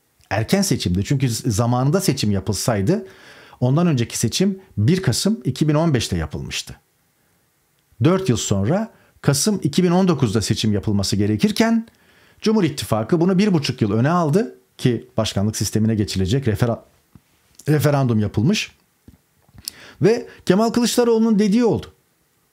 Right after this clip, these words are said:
Kemal Kılıçdaroğlu tweet atmıştı, "Yüreğin yetiyorsa gel erken seçim yapalım." Tabii Erdoğan Kemal Kılıçdaroğlu'nu dinlediği için değil, işine öyle geldiği için yaptı. Ayrı bir konu.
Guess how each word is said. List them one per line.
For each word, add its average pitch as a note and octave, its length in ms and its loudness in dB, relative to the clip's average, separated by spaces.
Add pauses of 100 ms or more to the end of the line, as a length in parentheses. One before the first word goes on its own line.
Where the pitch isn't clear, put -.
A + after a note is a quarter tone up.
(160)
Kemal F3 220 2
Kılıçdaroğlu E3 500 2
tweet F#3 260 2
atmıştı, C3+ 380 0
"Yüreğin D#3+ 300 2
yetiyorsa C#3 420 0
gel C3+ 180 0
erken C3 260 0
seçim A2 300 0
yapalım." B2 380 0 (300)
Tabii E3 320 2 (120)
Erdoğan B2+ 460 0
Kemal B2 280 0
Kılıçdaroğlu'nu A2+ 680 0
dinlediği G#2+ 380 0
için D3+ 260 0
değil, F3+ 320 0
işine A#3+ 340 0
öyle G3 220 2
geldiği G#2 400 0
için G2 200 -2
yaptı. F#2+ 360 -2
Ayrı C#3+ 280 2
bir A2+ 120 0
konu. E3 340 0